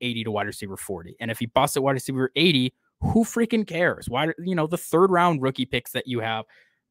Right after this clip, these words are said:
the h-, early force, whatever, these players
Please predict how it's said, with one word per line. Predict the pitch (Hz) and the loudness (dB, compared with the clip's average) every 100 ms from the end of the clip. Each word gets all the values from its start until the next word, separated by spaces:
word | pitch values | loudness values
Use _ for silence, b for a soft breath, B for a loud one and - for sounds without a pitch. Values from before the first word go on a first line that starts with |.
| _ | _
the | 123 117 | -6 -4
h-, | - - - | -10 -6 2
early | 147 147 139 | 4 4 0
force, | - 117 113 - - 139 | -2 -4 -4 -6 -12 -10
whatever, | 135 147 101 98 98 - _ - | -4 -2 -2 -6 -12 -14 _ -6
these | 175 175 | -4 -6
players | - 135 135 131 127 123 - | -6 -4 -2 0 -2 -6 -10